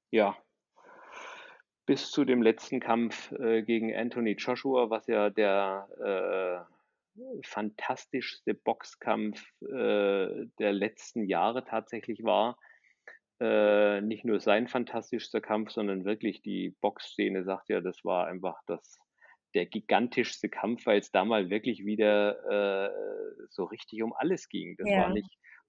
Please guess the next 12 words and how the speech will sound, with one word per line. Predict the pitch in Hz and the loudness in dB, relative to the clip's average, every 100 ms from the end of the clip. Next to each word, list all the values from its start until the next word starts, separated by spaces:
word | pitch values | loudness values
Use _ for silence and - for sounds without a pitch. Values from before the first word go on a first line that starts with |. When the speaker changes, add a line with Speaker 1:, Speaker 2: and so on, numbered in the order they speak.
| - | -2
Speaker 1:
vorsichtiges | 117 117 127 117 117 113 104 - | 4 6 4 0 0 2 2 0
Geplänkel, | 107 - 101 110 131 147 | -6 2 2 4 4 2
sondern, | 131 120 113 117 117 | 2 0 0 0 -4
äh, | - 131 113 110 113 110 - _ _ | -4 0 2 2 0 -4 -10 _ _
da | 95 95 | 0 2
wollten | 85 107 123 143 | 0 0 2 -2
einfach | 95 95 117 123 | -2 -2 0 -2
von | - 107 107 | -2 -2 0
Sekunde | 110 - 127 120 113 80 | -2 0 0 4 2 2
eins | 92 120 151 - _ - - - _ _ | 0 0 -4 -12 _ -20 -20 -20 _ _
beide | 85 92 113 | 2 2 2
gewinnen. | 131 131 110 80 | 6 6 6 0